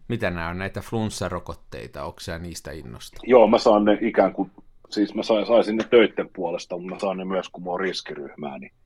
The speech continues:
Speaker 2: mä saan ne. Ja samaten ja kaikki koronarokotukset mä oon
Speaker 1: Niin,
Speaker 2: ottanut ja
Speaker 1: niin.
Speaker 2: muut, että
Speaker 1: Joo,
Speaker 2: et
Speaker 1: mä,
Speaker 2: en sit
Speaker 1: mä
Speaker 2: tiedä.
Speaker 1: otan niitä silloin aina välillä, mutta sitten taas välillä en, ja, ja mä en oo oikein huomannut, että siinä kauheasti eroa on sitten siinä, että sairastuuko, mutta kai ne niinku niitä pahempia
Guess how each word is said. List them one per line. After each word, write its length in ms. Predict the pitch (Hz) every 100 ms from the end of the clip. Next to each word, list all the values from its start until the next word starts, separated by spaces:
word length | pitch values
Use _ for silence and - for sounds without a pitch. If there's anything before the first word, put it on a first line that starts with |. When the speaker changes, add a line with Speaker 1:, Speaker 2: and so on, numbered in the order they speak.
| _ _ _ - - _ _
Speaker 2:
mä 80 | 80
saan 300 | 80 76 73
ne. 100 | 73
Ja 160 | - - - _
samaten 280 | 92 82 90
ja 60 | 87
kaikki 240 | 87 80
koronarokotukset 960 | - 85 73 71 73 - 71 - - -
mä 60 |
oon 100 | 101 101
Speaker 1:
Niin, 140 | 92
Speaker 2:
ottanut 300 | 95 87 78
ja 80 | - -
Speaker 1:
niin. 120 | 104
Speaker 2:
muut, 140 | 98 98
että 280 | - - - _ _ _ _ _ _ _ _ _ _ _ _ _ -
Speaker 1:
Joo, 80 |
Speaker 2:
et 60 | 127
Speaker 1:
mä, 180 | 165 156
Speaker 2:
en 160 | 160
sit 160 | - -
Speaker 1:
mä 120 | 127 135
Speaker 2:
tiedä. 160 | 135
Speaker 1:
otan 220 | 135 175
niitä 180 | 180 160
silloin 320 | 143 156 143
aina 240 | 131 131 120
välillä, 300 | 123 110 101
mutta 240 | 104 -
sitten 200 | 104 - -
taas 300 | 98 92 -
välillä 400 | 87 92 95 78
en, 420 | 82 92 82 92
ja, 220 | 82 - - - 60
ja 220 | 62 - 71
mä 220 | 90 98
en 60 | 101
oo 260 | 101 98 -
oikein 280 | 101 104
huomannut, 380 | 110 110 104 101
että 160 | 95 -
siinä 240 | - 95 92
kauheasti 600 | 107 101 98 - 101 107
eroa 340 | 113 104 92 92
on 80 | 90
sitten 300 | 95 - 92
siinä, 400 | - 95 90 90
että 200 | - -
sairastuuko, 720 | 98 90 85 - 87 85 98
mutta 180 | 98 110
kai 260 | - 160
ne 120 | 165
niinku 220 | 180 180 180
niitä 220 | 175 170
pahempia 640 | - 156 127 113 98 95